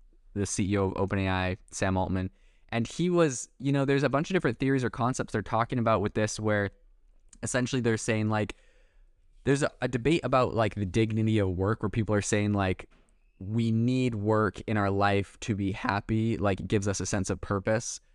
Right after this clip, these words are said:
Um, Sam Altman, obviously, OpenAI, it's about to disrupt a lot of jobs. And so his position is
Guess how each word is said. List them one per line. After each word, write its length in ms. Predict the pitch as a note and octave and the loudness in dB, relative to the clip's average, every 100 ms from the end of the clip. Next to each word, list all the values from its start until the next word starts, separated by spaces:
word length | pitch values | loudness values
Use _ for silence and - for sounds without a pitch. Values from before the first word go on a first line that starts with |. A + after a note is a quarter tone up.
| - | -8
Um, 280 | - G#2 G2+ | -2 0 0
Sam 320 | - B2 A2+ | 0 0 2
Altman, 300 | G#2+ F#2 G#2+ | 0 0 -2
obviously, 520 | F#2 F#2+ F#2+ F#2+ G2+ E2+ | 0 0 0 -2 0 0
OpenAI, 540 | F#2+ G2+ F#2+ G2 F#2+ | 0 0 0 0 0
it's 160 | - G2 | -2 0
about 200 | G2 - | 0 0
to 80 | G2 | -2
disrupt 420 | G2+ - F#2 - | -2 -2 -2 0
a 60 | |
lot 220 | G2 G2 F#2 | 0 0 0
of 120 | F#2+ | -2
jobs. 440 | A#2+ A#2+ A2 G#2 | 0 2 2 0
And 120 | G#2 | -4
so 180 | G2+ G2+ | 0 0
his 240 | A2 A2+ F#2+ | 2 0 -2
position 520 | G#2+ G#2 G2 G2+ G2+ | -2 -2 -2 0 0
is 280 | G2+ G2 | 0 -2